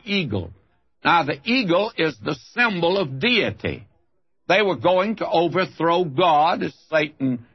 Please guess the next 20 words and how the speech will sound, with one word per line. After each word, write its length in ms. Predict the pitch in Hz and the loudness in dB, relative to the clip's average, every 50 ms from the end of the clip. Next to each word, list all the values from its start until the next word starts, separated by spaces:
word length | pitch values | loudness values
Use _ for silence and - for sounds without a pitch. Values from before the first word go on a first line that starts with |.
| _ - | _ -4
attempted 720 | 113 113 113 - 147 143 135 131 135 - 127 117 117 113 | -4 -2 0 0 0 0 0 -2 -2 -4 -4 -4 -4 -4
to 120 | - 131 123 | -4 -2 0
do, 400 | 127 135 139 151 165 185 196 - _ _ _ _ _ _ _ _ _ _ _ 147 | 2 0 2 0 -2 -4 -6 -10 _ _ _ _ _ _ _ _ _ _ _ 0
and 260 | 156 160 160 147 135 | 0 2 0 0 2
they 180 | 175 196 220 | 2 2 2
were 220 | 214 202 180 165 151 | 2 2 2 0 0
going 600 | 135 131 127 113 156 185 208 196 185 170 139 107 | -4 -8 0 2 2 4 4 2 0 0 -2 -2
to 280 | 147 147 147 139 135 | 0 0 0 0 -2
become 800 | 123 - - 143 135 139 - 170 175 190 208 214 202 185 160 - - _ _ _ _ _ 139 123 | -2 -2 -6 -6 -6 -2 0 2 2 2 2 2 0 -2 -4 -6 -12 _ _ _ _ _ -12 -2
deity. 680 | 123 190 202 185 147 117 104 104 - - 95 78 65 - _ _ _ _ _ _ _ _ _ _ _ _ - | 0 2 2 2 2 0 -2 -4 -6 -8 -8 -8 -8 -12 _ _ _ _ _ _ _ _ _ _ _ _ 0
They 300 | 151 170 196 190 185 175 | 2 2 4 2 0 0
were 420 | 170 175 170 165 156 160 151 143 | -2 -2 -2 0 0 0 0 -2
going 500 | 151 156 147 160 180 180 175 175 170 151 - | -4 -2 2 2 4 4 2 0 -2 -2 0
to 300 | 147 147 143 127 120 - _ _ _ _ _ | 0 0 0 -2 -4 -10 _ _ _ _ _
handle 540 | _ - 185 196 196 180 147 147 160 180 170 | _ -2 0 2 2 2 0 0 -2 -2 -2
the 120 | 147 135 | -2 -4
business 640 | 117 98 95 113 202 214 180 - - 139 165 180 175 _ _ | -6 -4 -2 0 0 0 0 -4 -6 -6 -6 -6 -8 _ _
that 300 | - 165 170 151 143 135 | -6 -6 -6 -6 -8 0
God 420 | 165 220 233 208 165 127 117 120 127 | 2 4 4 4 2 0 -2 -4 -6
is 100 | 120 | -10